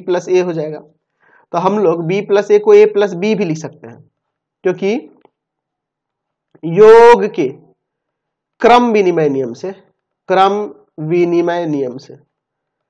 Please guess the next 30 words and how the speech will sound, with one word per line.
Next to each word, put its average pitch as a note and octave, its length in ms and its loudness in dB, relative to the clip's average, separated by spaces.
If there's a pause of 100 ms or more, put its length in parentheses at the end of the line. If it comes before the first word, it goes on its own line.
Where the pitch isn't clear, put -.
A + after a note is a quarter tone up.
(1900)
हम E3 100 -8
लोग F#3 200 0
पढ़े G#3+ 180 6
हैं F#3 140 2
ना G#3+ 160 0
कि - 560 -10
दो A3 480 8 (380)
प्राकृत G3 520 0
संख्याओं F3+ 640 -4
का F3 160 -2
योग, C#3 360 -4 (1400)
दो F#3+ 200 4
प्राकृत G#3 340 0
संख्याओं E3+ 380 -4
के D3+ 160 -4
लिए, F3 240 0 (580)
दो F3+ 160 2
प्राकृत F#3+ 360 -6
संख्याओं D#3 460 -6
के C#3+ 140 -6
लिए D#3 280 -6 (200)
A F3+ 200 2
प्लस F#3+ 200 -2
B F3+ 140 -6
B E3+ 220 -6
प्लस F3+ 220 -6
A F3+ 80 0
के F#3 100 -4
बराबर E3 380 -2
होगा, E3+ 220 -10